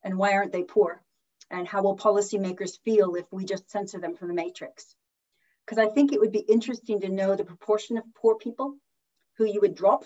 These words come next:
because they don't qualify for this identification and who they are, and just get a sense for their lives. So that, that would be just,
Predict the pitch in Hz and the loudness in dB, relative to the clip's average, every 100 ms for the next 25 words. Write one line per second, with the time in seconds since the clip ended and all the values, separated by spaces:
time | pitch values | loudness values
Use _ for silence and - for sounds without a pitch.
0 | - 202 - 202 196 185 180 - 196 208 | -10 -10 0 0 0 -2 -4 0 2 2
1 | 208 226 247 - 208 208 208 180 185 - | 0 -6 -6 -6 -4 -2 -2 -4 -10 -12
2 | - 196 - 269 269 _ _ _ _ _ | -12 -10 -6 -8 -8 _ _ _ _ _
3 | - 190 190 233 214 202 175 208 - _ | -12 -10 -4 4 6 6 4 -2 -14 _
4 | _ _ _ - 202 208 214 208 196 214 | _ _ _ -8 -2 -2 0 0 0 0
5 | 208 - 190 175 170 156 156 _ - _ | 0 -2 -8 -6 -6 -8 -12 _ -20 _
6 | - 214 233 233 233 226 220 214 208 185 | -4 0 0 0 0 0 0 -2 -2 -2
7 | 208 - | -4 -4